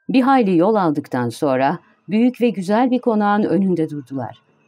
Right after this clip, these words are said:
Genç kadın usulca kapıyı çaldı. Çok geçmeden hamal kapının aralandığını ve çok güzel bir kız tarafından açıldığını gördü. Gözleri döner gibi oldu.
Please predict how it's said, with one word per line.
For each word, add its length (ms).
Genç 260
kadın 320
usulca 400
kapıyı 380
çaldı. 440
Çok 200
geçmeden 500
hamal 340
kapının 380
aralandığını 840
ve 180
çok 320
güzel 400
bir 80
kız 200
tarafından 520
açıldığını 560
gördü. 380
Gözleri 480
döner 300
gibi 220
oldu. 320